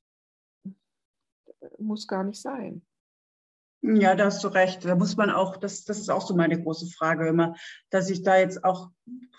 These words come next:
Speaker 2: sehr gut überlege, wen ich sage oder wem ich es nicht sage. Aber ich bin ja eigentlich sowieso der Öffentlichkeit, von dem her, äh, sag ich's eigentlich schon jedem.
Speaker 1: Genau,
Speaker 2: Und,
Speaker 1: also bei uns
Speaker 2: ähm,
Speaker 1: ist jetzt zu spät, Karin. Das
Speaker 2: <laughs>
Speaker 1: war
Speaker 2: Ja, ja, das auch.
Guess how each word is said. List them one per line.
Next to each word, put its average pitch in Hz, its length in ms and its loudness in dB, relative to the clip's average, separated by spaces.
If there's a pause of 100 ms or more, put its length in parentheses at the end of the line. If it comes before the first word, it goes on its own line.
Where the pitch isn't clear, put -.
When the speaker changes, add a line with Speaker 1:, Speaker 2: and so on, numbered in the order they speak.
(1000)
Speaker 2:
sehr 214 420 2
gut 214 240 0
überlege, 202 520 4
wen 175 140 -2
ich 185 180 -4
sage 175 260 -2
oder 170 200 -4
wem 165 280 -2
ich 165 100 -4
es - 60 -10
nicht 233 220 -6
sage. 226 500 0
Aber 175 360 -4 (220)
ich - 220 -14
bin 214 160 4
ja 214 100 6
eigentlich 175 240 2
sowieso 214 300 -2
der - 140 -2
Öffentlichkeit, 180 640 0
von 190 100 -8
dem 180 280 -2
her, 196 360 -4 (720)
äh, 180 280 4
sag 160 240 2
ich's 170 100 -4
eigentlich 151 240 0
schon 151 140 2
jedem. 160 380 0
Speaker 1:
Genau, 226 200 -2
Speaker 2:
Und, 156 60 0
Speaker 1:
also - 140 -4
bei 160 140 2
uns 311 140 2
Speaker 2:
ähm, 302 60 -2
Speaker 1:
ist - 60 -6
jetzt 262 200 -2
zu 247 100 -2
spät, - 460 -2
Karin. 170 320 -4
Das 226 240 0
Speaker 2:
<laughs> 220 40 -10
Speaker 1:
war 392 680 4
Speaker 2:
Ja, 214 180 6
ja, 254 120 8
das 254 180 4
auch. 254 220 4